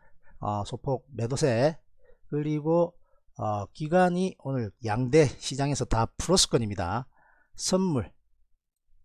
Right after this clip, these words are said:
선물 기관은 플러스, 외국인은 마이너스. 아, 기관이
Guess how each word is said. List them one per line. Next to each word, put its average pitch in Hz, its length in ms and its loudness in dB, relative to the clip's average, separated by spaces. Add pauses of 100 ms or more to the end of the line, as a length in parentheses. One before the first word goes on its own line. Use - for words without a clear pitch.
(600)
선물 196 340 0
기관은 202 400 6
플러스, 135 600 0 (140)
외국인은 151 500 0
마이너스. 117 540 0 (400)
아, 104 480 -8 (2250)
기관이 113 840 -2